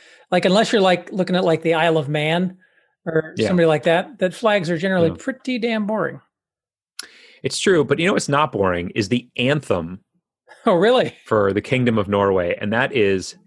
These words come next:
Speaker 2: "Ja, vi elsker det landet."
Speaker 1: I thought
Speaker 2: And that means, "Yes, we love this country."
Speaker 1: Uh, I thought very briefly you were gonna say the anthem of Norway was <laughs> "What does the fox say?"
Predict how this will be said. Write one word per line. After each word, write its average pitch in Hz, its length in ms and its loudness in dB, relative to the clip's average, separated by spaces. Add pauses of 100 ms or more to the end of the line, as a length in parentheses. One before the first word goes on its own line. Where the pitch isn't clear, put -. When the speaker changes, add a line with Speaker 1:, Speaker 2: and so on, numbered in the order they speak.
(120)
Speaker 2:
"Ja, 110 640 0 (540)
vi 147 600 0 (220)
elsker 185 720 0
det 143 600 -2 (280)
landet." 110 1040 0
Speaker 1:
I 214 100 2
thought 208 420 -2
Speaker 2:
And 113 140 -2
that 175 160 0
means, 110 540 0 (420)
"Yes, 117 600 0 (560)
we 113 240 0
love 98 240 0
this - 180 -12
country." - 260 -6
Speaker 1:
Uh, 190 160 0 (120)
I 214 160 2
thought 226 260 0
very 196 220 2
briefly 180 380 0
you 170 100 2
were 165 80 4
gonna 165 160 2
say 175 200 2
the 175 220 2
anthem 175 300 -2
of 156 100 -2
Norway 160 320 2
was 135 340 -2
<laughs> - 440 -6
"What 185 200 0
does 170 220 0
the 190 100 -2
fox - 380 -6
say?" 202 280 -12